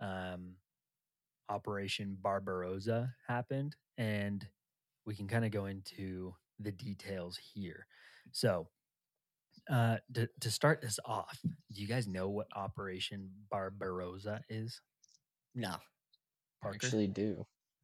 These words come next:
Speaker 1: You
Speaker 2: Ooh.
Speaker 1: do? Oh
Speaker 3: It
Speaker 1: my
Speaker 3: is
Speaker 1: God.
Speaker 3: It was, isn't that when Germany was <clears throat> gonna, decided they were gonna invade Russia, but before Russia and Germany were, like, on the same side, and then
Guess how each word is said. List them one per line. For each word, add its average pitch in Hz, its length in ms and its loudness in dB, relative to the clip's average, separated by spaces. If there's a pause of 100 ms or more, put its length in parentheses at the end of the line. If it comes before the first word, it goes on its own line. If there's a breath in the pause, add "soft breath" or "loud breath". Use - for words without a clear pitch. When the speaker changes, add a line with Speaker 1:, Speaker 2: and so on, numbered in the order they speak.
(500)
Speaker 1:
You 120 140 4
Speaker 2:
Ooh. - 20 4
Speaker 1:
do? 117 400 4 (300)
Oh 110 160 -6
Speaker 3:
It 110 180 6
Speaker 1:
my - 40 -2
Speaker 3:
is 117 480 6
Speaker 1:
God. 131 120 -2 (1400)
Speaker 3:
It - 340 10
was, 151 280 12
isn't 165 240 12
that 170 220 12
when 151 200 12
Germany 151 420 12
was 123 460 12 (140)
<clears throat> - 0 -
gonna, 147 840 12
decided 120 400 12
they 117 60 12
were 117 80 12
gonna 117 200 8
invade 107 340 10
Russia, 110 480 8 (300)
but 123 120 12
before 127 480 12
Russia 117 420 12
and 107 140 8
Germany 110 360 10
were, 104 140 12
like, 98 200 10
on 104 120 6
the 101 100 4
same 101 240 2
side, 98 440 10
and 104 180 4
then 95 260 4